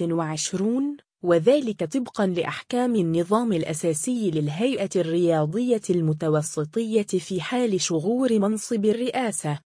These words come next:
وبمناسبة توليه مهامه على رأس اللجنة الدولية لألعاب البحر الأبيض المتوسط، ألقى محرز بوصيان كلمة أمام أعضاء المكتب التنفيذي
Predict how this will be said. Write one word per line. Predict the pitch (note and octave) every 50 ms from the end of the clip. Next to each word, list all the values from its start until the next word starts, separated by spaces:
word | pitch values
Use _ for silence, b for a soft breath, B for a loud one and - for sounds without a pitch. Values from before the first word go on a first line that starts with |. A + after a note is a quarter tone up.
| _ _ _ _ _ _ -
وبمناسبة | G3+ G3+ G3+ F3+ G3 G3+ G#3+ G#3+ G3+ G3+ G3 F#3+ F#3 - - B3+ A#3+ B3 A#3 - A3+ G3+ -
توليه | G3 F3+ E3+ E3 D#3+ D#3+ E3 G#3+ B3+ A#3+ G#3+ A3 F#3+
مهامه | F3+ F3 F3 F3 A3 B3 B3+ A#3 G#3 G3 A3 A3 A#3 A#3 G#3+
على | F#3 F#3 F#3+ F#3+ F#3+ F3 E3 D#3 D#3+
رأس | - B3+ - - - -
اللجنة | D#3+ D3+ D3+ F3+ A3+ A3 A3 G#3 G3+ G3 -
الدولية | F#3 D#3+ D3+ D#3 E3 D#3+ D#3 D#3 E3 G#3+ B3+ B3 G3 E3
لألعاب | D#3+ D#3+ D#3+ - D#3+ D3+ D3+ D3 F#3 A#3+ B3+ G#3+ F#3
البحر | E3 D#3+ D#3 G3+ A3+ - - G3 F3
الأبيض | D#3+ D3+ - G#3+ A3 F#3+ G3+ G3+ F#3 F3 E3+
المتوسط، | E3 D3+ D3+ D#3+ D#3+ D#3 - F3 E3 E3+ G3 C4 - - - - C4 C4+ - _ - - - _ _ _ - B3+
ألقى | C#4 D#4 D#4 - - G3+ F3+ F3+
محرز | F#3+ C4 - - G#3 G3+ G3 E3+ E3
بوصيان | F3 F3+ F3+ E3+ - - F#3+ G3 A3 A#3+ B3 A#3 G#3+
كلمة | - - G3+ F#3+ G#3+ B3 B3 A#3 G#3 - F#3+ F3
أمام | - E3+ E3+ G#3 A#3+ B3+ A#3 G#3
أعضاء | E3+ - E3 D#3+ D#3 D#3+ D#3 F#3 A3 A#3+ - - F3
المكتب | E3+ E3 D#3+ G3+ - - - F3 D#3+ D#3
التنفيذي | E3 D#3 - - F3+ E3+ E3+ D#3 - F#3 E3+ D#3+ D3+ C#3+ D3 G#3 C4 C#4 C#4